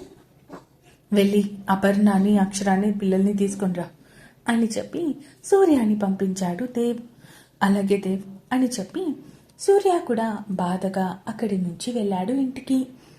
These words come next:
ఐసీయూలోకి వెళ్ళాడు దేవ్. శారదా గారు ముక్కుకి ఆక్సిజన్ మాస్క్ పెట్టి ఉండడంతో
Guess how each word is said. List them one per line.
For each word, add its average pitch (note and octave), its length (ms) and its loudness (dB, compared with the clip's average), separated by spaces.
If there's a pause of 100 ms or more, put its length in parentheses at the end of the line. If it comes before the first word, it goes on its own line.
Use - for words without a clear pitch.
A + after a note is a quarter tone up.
(300)
ఐసీయూలోకి C4 720 0
వెళ్ళాడు G3 420 -4
దేవ్. A#3+ 380 -2 (560)
శారదా G#3+ 640 -2
గారు C#4 360 -2 (140)
ముక్కుకి D#4+ 680 -2
ఆక్సిజన్ G3 500 -4
మాస్క్ F#3+ 420 -4
పెట్టి F#3 280 -6
ఉండడంతో G3+ 640 -2